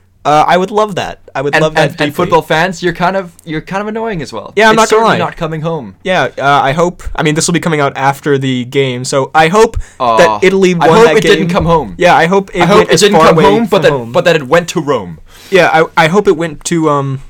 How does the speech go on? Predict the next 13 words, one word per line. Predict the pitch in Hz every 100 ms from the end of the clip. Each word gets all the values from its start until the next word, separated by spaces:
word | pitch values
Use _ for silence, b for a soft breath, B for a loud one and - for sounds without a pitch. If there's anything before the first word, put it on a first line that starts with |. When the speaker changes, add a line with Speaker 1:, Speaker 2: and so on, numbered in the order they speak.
| -
Speaker 1:
to | -
the | 147 143
fishmen | 165 147 - 135 123 131
in | 139 127 123 - -
Italy. | 123 104 98 - -
Speaker 2:
<laughs> | - 147
I | 135 - 622 - - -
hope | 170 196
Luka | 160 202 -
walked | 180 156 165
onto | 160
the | 147
pitch | 170 170